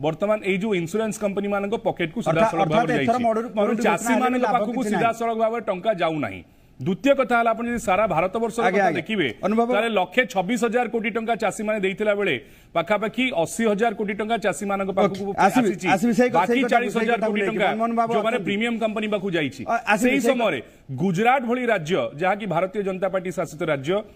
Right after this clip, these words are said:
Speaker 1: ବିହାର, ଯାହାକି ଭାରତୀୟ ଜନତା ପାର୍ଟି
Speaker 2: ମନମୋହନ,
Speaker 1: ଶାସିତ ରାଜ୍ୟ,
Speaker 2: ଆସିବି, ଆସିବି, ମନମୋହନ
Speaker 1: ସେମାନେ
Speaker 2: ବାବୁ
Speaker 1: ବର୍ତ୍ତମାନ
Speaker 2: ଆମ ସହିତ
Speaker 1: ପ୍ରଧାନମନ୍ତ୍ରୀ
Speaker 2: ଅଛନ୍ତି।
Speaker 1: ଫସଲ ବୀମା ଯୋଜନାରୁ
Speaker 2: ବର୍ତ୍ତମାନ ସମ-
Speaker 1: ବାହାରି ଯାଇଛନ୍ତି। ଏମିତି ଛଅଟି ରାଜ୍ୟ ବର୍ତ୍ତମାନ ଫସ-, ବା-, ପ୍ରଧାନମନ୍ତ୍ରୀ ଫସଲ ବୀମା ଯୋଜନାରୁ ବାହାରି ଯାଇଛନ୍ତି।
Speaker 2: ଆସିବି, ଆସିବି,
Speaker 1: ଯେହେତୁ
Speaker 2: ଆପଣଙ୍କ ପାଖକୁ
Speaker 1: ଚାଷୀମାନଙ୍କୁ
Speaker 2: ଆସିବି।
Speaker 1: ମରୁଡ଼ି
Speaker 2: ମନମୋହନ ବାବୁ,
Speaker 1: ଘୋଷଣା କଲା ପରେ
Speaker 2: ମନମୋହନ,
Speaker 1: ମଧ୍ୟ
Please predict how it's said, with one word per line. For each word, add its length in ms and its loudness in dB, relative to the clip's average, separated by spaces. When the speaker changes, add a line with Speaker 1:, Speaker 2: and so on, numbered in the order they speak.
Speaker 1:
ବିହାର, 420 4
ଯାହାକି 340 0
ଭାରତୀୟ 340 0
ଜନତା 260 -2
ପାର୍ଟି 180 0
Speaker 2:
ମନମୋହନ, 120 0
Speaker 1:
ଶାସିତ 260 -4
ରାଜ୍ୟ, 120 4
Speaker 2:
ଆସିବି, 240 2
ଆସିବି, 240 0
ମନମୋହନ 180 0
Speaker 1:
ସେମାନେ 300 2
Speaker 2:
ବାବୁ 120 2
Speaker 1:
ବର୍ତ୍ତମାନ 280 0
Speaker 2:
ଆମ 100 0
ସହିତ 60 -4
Speaker 1:
ପ୍ରଧାନମନ୍ତ୍ରୀ 440 0
Speaker 2:
ଅଛନ୍ତି। 160 2
Speaker 1:
ଫସଲ 180 -4
ବୀମା 220 -2
ଯୋଜନାରୁ 420 -2
Speaker 2:
ବର୍ତ୍ତମାନ 320 0
ସମ- 140 0
Speaker 1:
ବାହାରି 240 2
ଯାଇଛନ୍ତି। 440 0
ଏମିତି 280 -2
ଛଅଟି 440 0
ରାଜ୍ୟ 280 0
ବର୍ତ୍ତମାନ 360 0
ଫସ-, 280 -2
ବା-, 240 2
ପ୍ରଧାନମନ୍ତ୍ରୀ 440 0
ଫସଲ 240 -2
ବୀମା 220 0
ଯୋଜନାରୁ 320 -2
ବାହାରି 320 2
ଯାଇଛନ୍ତି। 260 2
Speaker 2:
ଆସିବି, 180 2
ଆସିବି, 320 -2
Speaker 1:
ଯେହେତୁ 200 2
Speaker 2:
ଆପଣଙ୍କ 220 0
ପାଖକୁ 140 2
Speaker 1:
ଚାଷୀମାନଙ୍କୁ 300 0
Speaker 2:
ଆସିବି। 180 0
Speaker 1:
ମରୁଡ଼ି 100 0
Speaker 2:
ମନମୋହନ 300 0
ବାବୁ, 120 2
Speaker 1:
ଘୋଷଣା 200 -2
କଲା 260 -2
ପରେ 140 -2
Speaker 2:
ମନମୋହନ, 200 0
Speaker 1:
ମଧ୍ୟ 120 2